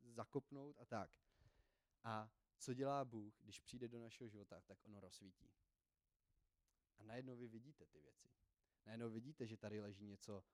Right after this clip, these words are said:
rozbitýho, o co byste se mohli přerazit. Nebo ně-, něco si, něco si udělat o to. Najednou vidíte harampádí, který tam je zaprášený.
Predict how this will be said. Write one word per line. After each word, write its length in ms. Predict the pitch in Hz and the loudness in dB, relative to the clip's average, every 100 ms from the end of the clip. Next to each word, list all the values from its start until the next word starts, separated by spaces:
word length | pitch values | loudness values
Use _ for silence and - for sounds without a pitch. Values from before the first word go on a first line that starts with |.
| - | -6
rozbitýho, 640 | 110 104 104 - 104 101 | -4 -2 -4 -2 0 0
o 100 | 98 | 0
co 140 | 101 104 | -4 -4
byste 240 | 101 104 | -4 -4
se 140 | - 107 | 0 2
mohli 300 | 104 104 101 | 2 -2 -2
přerazit. 540 | - 104 104 92 87 _ _ _ _ - | -2 -2 -4 -8 -14 _ _ _ _ 0
Nebo 500 | 110 104 101 98 - - | 4 8 8 8 4 -4
ně-, 180 | 104 - | -8 -6
něco 440 | 107 107 104 104 | -4 -2 -2 -6
si, 160 | - 101 | -6 -6
něco 340 | 104 101 - | -6 -8 -8
si 140 | - 117 | -6 -4
udělat 380 | 107 98 95 | 0 0 0
o 80 | 95 | -6
to. 180 | - - _ _ _ _ _ _ _ _ _ _ _ _ _ - - | -14 -16 _ _ _ _ _ _ _ _ _ _ _ _ _ -20 -12
Najednou 200 | 98 120 | -2 6
vidíte 340 | 117 123 123 113 | 8 8 8 8
harampádí, 600 | 107 117 127 123 110 101 | 8 6 4 2 0 -4
který 240 | - 98 | -6 -4
tam 240 | 104 101 | -2 0
je 300 | 104 95 95 101 - | 0 0 -2 -10 -8
zaprášený. 760 | 95 92 90 87 101 92 85 | -6 -4 -6 -6 -6 -8 -10